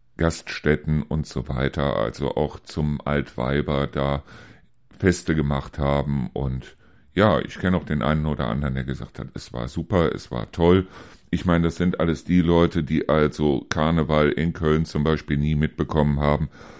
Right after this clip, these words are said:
Aber ich muss auch ganz ehrlich sagen, Düsseldorf kann Karneval zum Beispiel auch nicht. Düsseldorf kann Karneval gar nicht.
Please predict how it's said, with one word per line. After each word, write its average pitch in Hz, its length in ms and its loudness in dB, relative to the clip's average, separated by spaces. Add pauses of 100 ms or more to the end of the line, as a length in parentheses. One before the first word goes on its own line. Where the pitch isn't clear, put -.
(240)
Aber 82 160 6
ich 82 140 0
muss 107 160 6
auch 101 120 6
ganz 82 220 0
ehrlich 80 280 -2
sagen, 78 320 0
Düsseldorf 76 520 -2
kann 78 220 -2
Karneval 67 540 -4
zum - 180 -12
Beispiel - 320 -10
auch 62 280 -6
nicht. - 260 -10 (120)
Düsseldorf 78 420 0
kann 71 180 -4
Karneval 62 440 -6
gar 65 260 -4
nicht. - 280 -10